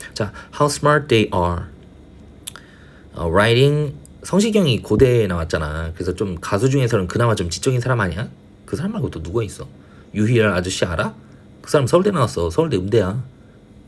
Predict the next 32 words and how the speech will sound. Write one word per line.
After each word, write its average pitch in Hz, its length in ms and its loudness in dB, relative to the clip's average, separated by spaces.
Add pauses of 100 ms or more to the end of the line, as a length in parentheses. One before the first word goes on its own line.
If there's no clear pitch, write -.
(420)
그래서 107 260 2
약간 113 220 0
지적으로 165 380 2
보이-, 135 180 2
아니, 92 240 -2 (100)
아니구나. 92 560 -6 (120)
아, 82 200 -8 (300)
<laughs> - 300 -14
티비에서 170 480 4
푼-, 196 260 2
푼수짓 180 420 0
하고 120 140 4
돌아다니는구나. 98 640 2
안 85 140 -2
되겠다, 90 260 0
안 82 60 -6
되겠다. 87 320 -10 (500)
자, 101 120 -4
reflect 139 540 2
how 139 180 2
smart 127 400 0
they 98 220 2
are. 82 180 -10 (420)
Writing 117 500 2
a 101 120 2
brilliant 123 540 4
legal 107 460 4
brief. 98 440 -2 (680)
브리프가 113 480 0
그 92 160 0
요약본이거든. 110 920 0
그래서 87 320 -8